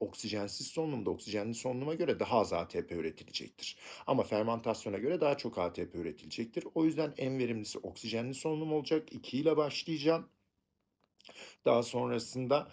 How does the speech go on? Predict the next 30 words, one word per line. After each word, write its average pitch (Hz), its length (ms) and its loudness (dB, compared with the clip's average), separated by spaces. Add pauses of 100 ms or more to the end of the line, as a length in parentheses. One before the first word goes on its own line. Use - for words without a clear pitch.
(260)
neyle 135 320 2
devam 101 320 2
edeceğim? 156 240 2
Ha, 123 200 0
azdan 98 380 0
çoğa 143 240 4
sormuş 90 500 -2
bize. 87 220 -2
Özür 104 480 0
diliyorum. 139 500 2
O 95 100 -4
zaman 104 380 -2
en 117 140 0
az 107 260 0
birde 98 280 0
olacaktır. 151 800 0 (440)
Daha 120 180 8
sonrasında 92 720 -2 (100)
üç, 156 380 -2 (340)
en 117 200 4
fazla 82 320 0
da 120 80 8
ikide - 320 -2
olacaktır. 95 520 -2
Cevabım 98 520 0
B 80 120 4
seçeneği. - 540 -10 (1600)
Bir - 40 -8
sonraki - 380 -6
sorumuz. 123 640 -4